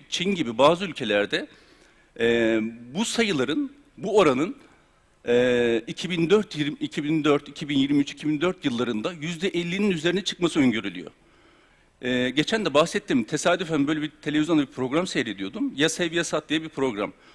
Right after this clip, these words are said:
Orada evine dekorasyon yaptıran bir çift evini internetten almış, ondan bahsediyorlar. Görmeden almış. Ama, e, evi gördükten sonra bazı problemler görmüşler. E, evine dekorasyon yaptırıyorlar. Tabii ülkemizde böyle bir alışkanlık yok ama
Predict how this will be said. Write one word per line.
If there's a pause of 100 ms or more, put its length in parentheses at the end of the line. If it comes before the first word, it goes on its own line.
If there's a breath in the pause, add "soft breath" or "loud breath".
(200 soft breath)
Orada
evine
dekorasyon
yaptıran
bir
çift (520 soft breath)
evini
internetten
almış,
ondan
bahsediyorlar.
Görmeden
almış. (500 soft breath)
Ama,
e, (800)
evi
gördükten
sonra
bazı
problemler
görmüşler.
E,
evine
dekorasyon
yaptırıyorlar. (460 soft breath)
Tabii
ülkemizde
böyle
bir
alışkanlık
yok
ama